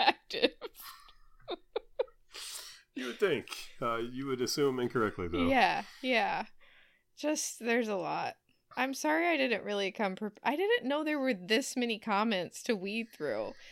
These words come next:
Speaker 1: So you're like, "Oh, you wanna look at some of my comments on my Substack and we can talk about them?" I'm like, "Sure." But I thought there were gonna be, like, eleven, <laughs> 'cause that's how many there were when I <laughs> first looked. But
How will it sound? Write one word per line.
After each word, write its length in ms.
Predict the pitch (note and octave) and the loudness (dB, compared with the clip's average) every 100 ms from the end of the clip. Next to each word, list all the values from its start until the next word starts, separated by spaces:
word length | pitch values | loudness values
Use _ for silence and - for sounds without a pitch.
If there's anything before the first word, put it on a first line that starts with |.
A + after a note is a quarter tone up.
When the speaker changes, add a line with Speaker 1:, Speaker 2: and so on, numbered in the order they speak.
| - | -20
Speaker 1:
So 140 | - E4 | -2 0
you're 240 | C#4 D4 | 2 2
like, 240 | C#4+ C4 - | 2 0 0
"Oh, 140 | D#4 | -2
you 160 | D#4+ C4+ | 0 -2
wanna 240 | B3+ A#3+ | -2 0
look 180 | A#3 C4 | -2 -4
at 80 | A#3 | -6
some 160 | A#3 | -4
of 80 | A3+ | -4
my 140 | G#3+ F3+ | -4 -6
comments 480 | - G#3 G#3 F#3 | -4 -4 -4 -6
on 140 | F#3+ F3+ | -6 -6
my 80 | F3 | -8
Substack 480 | - A3+ - F#3 F#3 | -4 -4 -2 -4 -2
and 100 | F#3+ | -6
we 80 | F3+ | -8
can 160 | - | -10
talk 260 | - A3+ C#4+ | -2 -2 -2
about 240 | G3+ F3 | -2 -2
them?" 140 | F3 G#3+ | -2 -6
I'm 60 | |
like, 180 | D4+ F4 | -6 -6
"Sure." 500 | - G4 A#4+ F3+ G3 - - - - _ _ _ _ - | -2 2 2 2 0 -8 -20 -20 -20 _ _ _ _ -4
But 180 | A#3 A3+ | 2 2
I 120 | A3 | 4
thought 260 | C4 C4 C4+ | 4 4 4
there 140 | D4+ | 2
were 80 | B3+ | 4
gonna 160 | A#3+ | 4
be, 120 | A3 G#3+ | 4 4
like, 200 | G#3 F#3+ | 4 4
eleven, 500 | F3 G#3+ F#3+ E3+ F#4+ G4+ B3 - - | 4 4 4 0 4 2 2 -12 -2
<laughs> 0 | F4+ - - - | -2 -2 -12 0
'cause 200 | F4+ - | 0 6
that's 240 | - - | 6 6
how 140 | E4 B3 | 2 -2
many 240 | A#3+ A#3 | -2 -4
there 200 | A3 G#3+ | -2 -2
were 220 | G#3 G#3 | 0 2
when 140 | G3+ G3 | 2 4
I 100 | A#3 - | 2 0
<laughs> 60 | - | 2
first 320 | B3+ - - | 2 2 0
looked. 500 | - - - - - - - - - | 0 2 0 0 -12 -14 -16 -16 -2
But 160 | - | 2